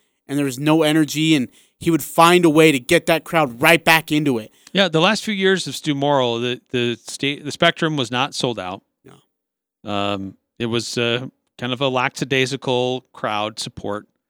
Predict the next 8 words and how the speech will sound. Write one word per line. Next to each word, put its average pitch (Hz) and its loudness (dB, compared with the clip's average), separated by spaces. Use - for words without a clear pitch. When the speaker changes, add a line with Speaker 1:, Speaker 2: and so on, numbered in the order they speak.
Speaker 2:
Um, 107 -4
but 143 -2
Craig 151 0
Smith 160 0
came 151 0
in, 170 2
and, 135 -6
uh, 110 -6